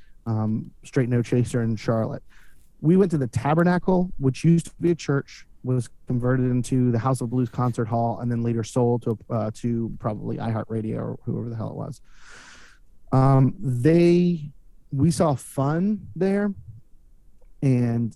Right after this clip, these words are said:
there's a, like, I like bands, like, I like Imagine Dragons, they're fine. Um, I like, um, who, who's the, like, Dua Lipa.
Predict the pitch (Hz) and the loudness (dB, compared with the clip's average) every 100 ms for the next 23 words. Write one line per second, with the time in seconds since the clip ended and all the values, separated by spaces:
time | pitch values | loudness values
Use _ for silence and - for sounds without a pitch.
0 | - 139 143 123 107 - 139 131 - 147 | -2 0 2 0 -4 -4 0 0 2 2
1 | 147 151 156 151 - - - 127 127 139 | 4 4 4 2 -10 -20 -8 0 2 2
2 | 151 143 - - 117 123 135 139 135 135 | -2 -6 -12 -4 -4 0 2 2 2 0
3 | 139 139 135 127 135 143 139 - 123 - | 0 0 0 0 2 0 -2 -2 -2 0
4 | 113 120 - - - - - 120 117 113 | 0 0 -2 -14 -20 -14 -4 -2 0 -2
5 | 123 120 123 117 113 117 113 107 107 101 | -2 0 0 0 -2 -2 -2 -2 -4 -6
6 | - - 139 123 143 139 127 110 - - | -12 -14 -12 -6 -4 -6 -8 -12 -14 -18
7 | - 123 113 113 - - - 143 147 143 | -14 -6 -4 -6 -10 -20 -10 0 4 4
8 | 127 107 107 | 4 2 -2